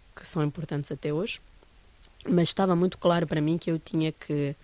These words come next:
ah, trabalhar com história, histórias, contos, comunicação, imagem.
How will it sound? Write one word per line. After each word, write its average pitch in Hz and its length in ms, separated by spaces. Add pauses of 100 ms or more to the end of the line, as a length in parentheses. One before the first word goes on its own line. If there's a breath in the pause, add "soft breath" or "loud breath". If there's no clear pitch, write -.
(680 loud breath)
ah, 147 640
trabalhar 147 480
com 156 580 (1300)
história, 165 880 (600 soft breath)
histórias, 165 1080
contos, 160 840
comunicação, 143 960 (560)
imagem. 143 680